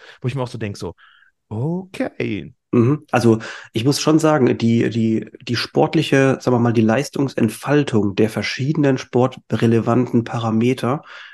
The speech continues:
Speaker 2: wurden jetzt im CrossFit schon sehr, sehr gut angesteuert. Also, und da kann man jetzt gegen dieses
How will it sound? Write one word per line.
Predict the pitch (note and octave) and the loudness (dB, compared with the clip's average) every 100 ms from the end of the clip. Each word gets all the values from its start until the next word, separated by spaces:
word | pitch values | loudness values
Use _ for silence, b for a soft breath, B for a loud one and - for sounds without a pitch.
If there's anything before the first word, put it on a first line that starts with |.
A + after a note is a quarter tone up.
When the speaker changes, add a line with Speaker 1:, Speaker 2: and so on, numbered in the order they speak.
| B | B
Speaker 2:
wurden | A#2 D3+ C#3+ | 4 8 8
jetzt | B2 - | 6 4
im | A2+ | -2
CrossFit | - C#3+ - A#2+ | -4 -8 -4 -4
schon | - B2 A#2 | -2 0 0
sehr, | G2 A#2 B2+ | 2 0 0
sehr | A2+ | 0
gut | A2 - | -2 -2
angesteuert. | C3 A#2 G#2+ G#2 G2+ G2+ | 0 0 0 -4 -6 -2
Also, | A2 A2 G#2+ | -2 2 0
und | G2+ - A2+ | 0 0 0
da | G#2+ | 0
kann | B2+ | 2
man | B2 | 2
jetzt | A2+ A2+ | 2 0
gegen | A2+ A2 | -2 0
dieses | A2 G#2+ - | 0 -2 -6